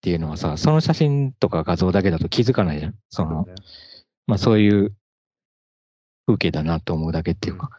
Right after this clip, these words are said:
Speaker 2: うん。うん。
Speaker 1: でもなんか他の比較があると、あ、これ結構黄色、も-、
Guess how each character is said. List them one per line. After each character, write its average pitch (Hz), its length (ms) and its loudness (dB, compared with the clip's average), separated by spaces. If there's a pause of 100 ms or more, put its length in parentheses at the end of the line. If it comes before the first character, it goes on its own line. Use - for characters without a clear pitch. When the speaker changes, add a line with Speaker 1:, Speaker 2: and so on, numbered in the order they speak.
(200)
Speaker 2:
う 98 60 -20
ん。 - 20 -18
う 95 40 -18
ん。 - 60 -20 (300)
Speaker 1:
で 123 100 2
も 113 60 4
な 139 100 6
ん 147 40 2
か 104 120 2
他 127 200 2
の 147 60 4
比 110 80 -4
較 123 240 2
が 135 80 4
あ 117 60 4
る 98 80 0
と、 107 160 0
あ、 95 60 -2
こ 120 120 -2
れ 107 100 0
結 - 240 -6
構 87 180 -2
黄 143 240 -2
色、 143 180 2 (720)
も-、 120 200 -4